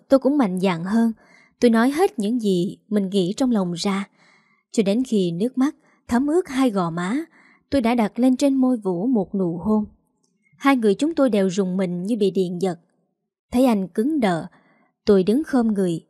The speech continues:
nâng đầu anh lên. Ban đầu Vũ còn ngắt ngứ, nhưng mà cũng rất nhanh đáp lại nụ hôn của tôi một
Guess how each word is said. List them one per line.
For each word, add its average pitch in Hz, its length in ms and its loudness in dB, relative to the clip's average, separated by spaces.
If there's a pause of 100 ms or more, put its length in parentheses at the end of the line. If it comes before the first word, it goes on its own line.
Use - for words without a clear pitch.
(160)
nâng 254 220 2
đầu 185 140 0
anh 202 200 -2
lên. 202 220 0 (840)
Ban 254 200 6
đầu 202 200 6
Vũ 196 320 4
còn 196 260 -2
ngắt 277 200 -4
ngứ, 247 280 0 (340)
nhưng 254 160 4
mà 208 200 2
cũng 196 240 2
rất 311 260 -4
nhanh 202 320 0
đáp 269 240 0
lại 190 220 2
nụ 180 180 0
hôn 196 200 0
của 220 80 -2
tôi 190 400 0
một 208 180 0